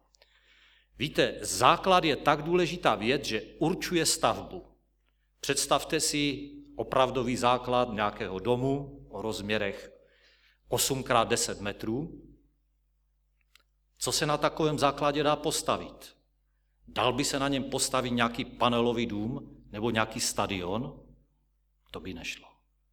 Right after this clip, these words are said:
A naopak, když by byl takový základ, tak by bylo směšné,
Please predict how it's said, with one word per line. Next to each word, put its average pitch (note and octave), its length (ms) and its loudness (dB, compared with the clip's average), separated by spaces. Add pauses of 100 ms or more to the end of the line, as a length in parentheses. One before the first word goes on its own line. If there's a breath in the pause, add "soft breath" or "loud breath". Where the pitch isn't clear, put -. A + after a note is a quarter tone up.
(500 loud breath)
A - 80 -6
naopak, C3+ 460 4
když G#2 180 -6
by A#2+ 140 -4
byl B2+ 180 0
takový C3 420 0
základ, G#2+ 800 0 (800)
tak A2 160 -2
by D3+ 120 0
bylo D3+ 200 0
směšné, B2+ 840 0